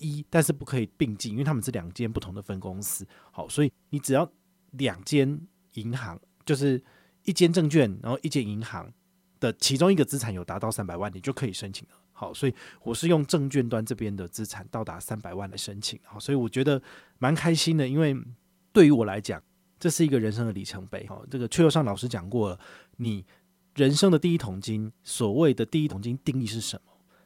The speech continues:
它的定义是十万美金，十万美金就是三百万台币。如果大家都觉得说，啊，我的一小桶金是五十万台币，或者是一百万台币，其实在阙佑尚老师的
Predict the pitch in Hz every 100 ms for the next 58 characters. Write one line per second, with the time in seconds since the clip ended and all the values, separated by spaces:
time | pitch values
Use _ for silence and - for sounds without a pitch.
0 | _ - 170 151 165 147 131 147 123 -
1 | 98 120 95 95 - 87 - _ _ -
2 | 180 214 120 101 131 131 131 123 95 85
3 | 110 - - 117 - _ _ _ - 156
4 | 160 147 139 143 131 127 147 160 - -
5 | - - 143 170 147 139 113 135 139 147
6 | 101 - 117 139 127 110 98 131 107 -
7 | _ 143 113 127 135 - - 95 127 110
8 | 101 123 - 120 117 _ _ 156 123 131
9 | 139 131 107 90 - 110 104